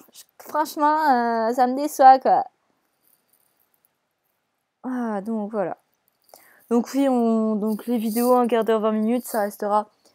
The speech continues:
un truc assez court, mais comme ça, on vous tient en haleine, vous voyez ce que je veux dire. Comme c'est court, vous pouvez en regarder plus si vous,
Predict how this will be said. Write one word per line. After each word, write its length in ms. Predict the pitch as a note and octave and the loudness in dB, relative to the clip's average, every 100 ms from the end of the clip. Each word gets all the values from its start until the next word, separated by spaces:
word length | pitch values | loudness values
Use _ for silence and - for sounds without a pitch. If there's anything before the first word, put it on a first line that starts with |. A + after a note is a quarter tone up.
| - _ | -20 _
un 100 | - | -10
truc 220 | A#3 B3+ B3+ | -8 -4 -4
assez 260 | A#3+ A#3+ | -2 -4
court, 260 | - B3+ B3+ | -2 -2 -2
mais 140 | A#3+ | -2
comme 160 | G#3+ G#3 | -4 -6
ça, 180 | B3 A3+ _ _ A3+ | -8 -10 _ _ -6
on 80 | |
vous 140 | G3+ G#3 | -4 -4
tient 240 | - A#3+ | -6 -8
en 120 | A3+ | -6
haleine, 640 | G#3 G3 G#3 G#3+ F#3 D3+ G3 | -4 -4 -6 -6 -10 -14 -18
vous 180 | F#3+ F3+ | -18 -12
voyez 240 | F#3 F3+ F3+ | -6 -6 -6
ce 80 | |
que 140 | - F#3 | -10 -14
je 120 | F3+ | -10
veux 140 | F3+ | -10
dire. 360 | F#3+ G3+ G#3+ G#3+ - _ _ _ - - _ | -8 -8 -8 -14 -18 _ _ _ -20 -20 _
Comme 200 | - A3+ | -4 -2
c'est 180 | G#3+ A3 | -2 -4
court, 400 | - - A3 A3+ | -6 -6 -4 -4
vous 120 | A3 | -6
pouvez 200 | G3 F#3+ | -10 -6
en 80 | F#3 | -6
regarder 320 | F#3 F#3 F3+ | -2 -4 -4
plus 300 | F3+ - A3 | -8 -8 -10
si 220 | G#3+ - G3 | -8 -16 -16
vous, 640 | F#3+ F3+ F3 E3 D#3 D3+ | -14 -12 -10 -10 -10 -12